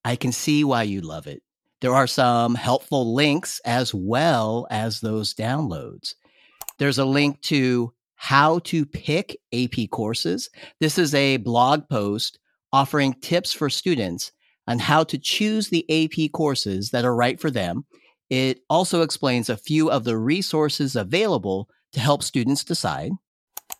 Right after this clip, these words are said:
There is a link to, this sounds familiar,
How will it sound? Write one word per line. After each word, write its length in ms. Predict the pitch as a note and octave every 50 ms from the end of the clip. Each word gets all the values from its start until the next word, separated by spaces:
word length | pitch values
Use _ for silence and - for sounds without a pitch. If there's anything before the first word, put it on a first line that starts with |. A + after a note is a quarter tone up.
| _
There 160 | - C#3+ C#3+ D3
is 100 | B2+ C3+
a 80 | C#3
link 340 | C#3 C#3+ D3 D3+ D3+ D3 -
to, 760 | - - - - E3 D3+ B2+ A#2+ A2+ G#2+ G#2 A2+ D3 G#3+ A3+ - _ _ _
this 140 | - F2+ -
sounds 420 | - - G#2+ F#2+ F#2+ G2 G#2 -
familiar, 1080 | - - - G2 G#2 A2+ C#3+ F3+ F#3+ F#3 F#3 F3 D#3+ D3+ D3+ D#3 D3+ D3+ D3+ D3+ D#3+ -